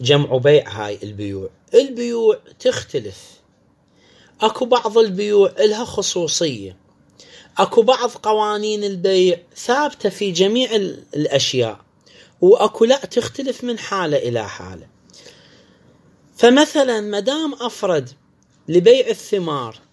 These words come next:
ما خلاها حالها حال أي بيع، حالها حال الأجهزة مثلا وغيره، إذن أكو خصوصية.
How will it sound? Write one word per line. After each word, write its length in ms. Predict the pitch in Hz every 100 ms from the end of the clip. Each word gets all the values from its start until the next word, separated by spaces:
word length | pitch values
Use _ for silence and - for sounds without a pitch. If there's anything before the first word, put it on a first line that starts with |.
| _
ما 200 | 131 202
خلاها 520 | 233 - 240 226 196 196
حالها 400 | - 202 185 170
حال 340 | - 185 175
أي 240 | 165 190
بيع، 240 | 180 175 170
حالها 400 | - 175 165 160
حال 280 | - 165 151
الأجهزة 580 | - 156 147 151 151
مثلا 460 | 143 131 139 131 127
وغيره، 420 | 120 120 117 113
إذن 340 | 120 233 214 220
أكو 260 | 233 -
خصوصية. 800 | 226 220 - 247 208 330 320 170